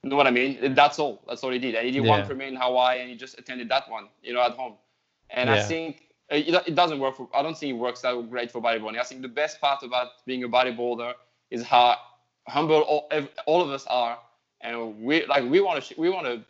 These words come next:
Speaker 1: we wanna meet people. We wanna, we wanna
Speaker 2: Yeah.
Speaker 1: share our experience with people. We wanna, we wanna be able to hang out with those people, you know. And I really think that's, that was one of the most beautiful part of, of this project, and that,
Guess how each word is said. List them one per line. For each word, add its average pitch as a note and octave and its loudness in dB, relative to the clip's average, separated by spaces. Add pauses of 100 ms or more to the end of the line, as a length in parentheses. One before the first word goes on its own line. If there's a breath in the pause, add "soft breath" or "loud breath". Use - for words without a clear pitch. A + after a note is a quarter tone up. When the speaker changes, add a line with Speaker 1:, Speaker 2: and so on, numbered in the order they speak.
(120)
Speaker 1:
we D#3 -6
wanna F3 -4
meet E3 -6
people. A2+ -8
We B2+ -8
wanna, D3 -6 (480)
we C#3 -4
wanna D#3+ 2
Speaker 2:
Yeah. - -2
Speaker 1:
share C3+ 0 (320)
our C3+ 4
experience C#3 -2
with A#2+ -6
people. A#2+ -2
We B2+ -2
wanna, B2+ -4 (300)
we C3 -6
wanna D3+ 2
be C#3+ 2
able C#3 2
to C3 -16
hang B2+ -2
out D#3 4
with C3 -8
those B2 -6
people, A2+ -6
you A#2 -8
know. A#2+ -10 (460)
And C3 2
I C3+ 6
really E3 6
think F3+ 0
that's, D#3 2
that D3 0
was D3 0 (380)
one D3 0
of C#3+ -2
the C#3 -2
most C#3 -2
beautiful C3+ -6
part B2+ 4
of, A#2+ -4 (560)
of A#2+ -4
this D3+ 0
project, C3+ 2
and A#2+ -4
that, C#3 6